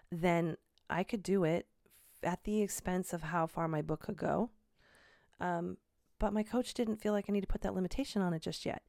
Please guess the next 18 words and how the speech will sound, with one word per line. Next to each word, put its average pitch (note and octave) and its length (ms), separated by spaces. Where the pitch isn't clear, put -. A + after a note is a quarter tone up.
And G3+ 300
there A3+ 100
was A3+ 100
a A3 40
parallel G3+ 600
emotional E3+ 440
thing D#3+ 200
happening D#3+ 480
in E3 120
this D3+ 120
process - 460
because F3+ 280
I F3+ 60
realized F3+ 640
she - 200
believes E3 420
in - 120
it. - 140